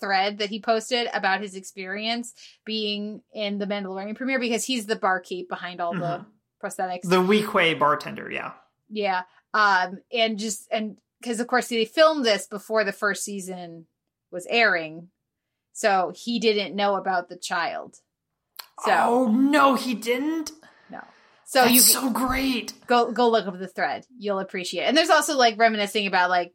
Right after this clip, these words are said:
Speaker 1: getting to, working with Oliphant again, and, like, you
Speaker 2: Yeah.
Speaker 1: know, they're like, "We need to throw a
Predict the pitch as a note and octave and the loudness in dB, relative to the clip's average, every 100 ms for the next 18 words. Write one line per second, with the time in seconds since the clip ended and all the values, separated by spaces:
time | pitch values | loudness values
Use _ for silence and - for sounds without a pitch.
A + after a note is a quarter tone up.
0 | - G3 F#3+ F#3+ E3+ - G#3 A3 G#3+ G3+ | -6 -6 -4 -4 -6 -6 -2 -2 -2 -6
1 | F3+ F3 F#3 F3+ F3+ F3+ F3+ F3 F3 F3 | -8 -2 -2 0 -4 -6 -8 -8 -8 -10
2 | F3 E3+ E3+ _ - E3 D#3+ E3 _ - | -10 -10 -10 _ -8 -4 -4 -6 _ -16
3 | - - A3 A3 G#3+ G#3 B3+ C#4+ C4 C4 | -10 0 4 4 2 2 2 4 2 2
4 | C4 A#3+ | 4 4